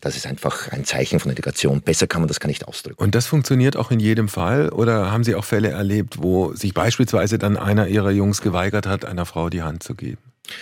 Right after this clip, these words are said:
Speaker 1: Das habe ich auch erlebt. Es gibt, äh, Jungs, die sich ver-, geweigert haben, sich vor anderen zu verbeugen, die diesen Respekt, diese Achtung, die die Regeln des Trainings einfach nicht einhalten wollten.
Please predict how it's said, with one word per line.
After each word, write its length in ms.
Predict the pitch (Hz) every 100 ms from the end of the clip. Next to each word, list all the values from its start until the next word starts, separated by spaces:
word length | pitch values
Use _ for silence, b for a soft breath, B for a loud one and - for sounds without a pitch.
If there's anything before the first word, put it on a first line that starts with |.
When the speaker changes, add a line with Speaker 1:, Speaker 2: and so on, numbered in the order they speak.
| B -
Speaker 1:
Das 120 | -
habe 80 | 76
ich 140 | 64
auch 160 | 64 110
erlebt. 320 | 101 107 -
Es 100 | -
gibt, 320 | - - -
äh, 40 | 76 73 71 67 -
Jungs, 280 | 76 78 -
die 300 | - 73 67
sich 260 | - -
ver-, 120 | - 69
geweigert 340 | 69 67 69
haben, 120 | 69
sich 200 | 69 78
vor 120 | -
anderen 180 | - 78
zu 120 | -
verbeugen, 500 | 76 - - 80 120
die 120 | 104 -
diesen 220 | 82 82
Respekt, 520 | 73 - - 82 -
diese 180 | 78 -
Achtung, 300 | 78 - 80
die 80 | 92
die 120 | 92
Regeln 300 | 87 117 123
des 160 | 90
Trainings 300 | - 80 87
einfach 220 | 82 82 101
nicht 180 | 98
einhalten 400 | 92 120 85 85
wollten. 380 | 76 76 - 127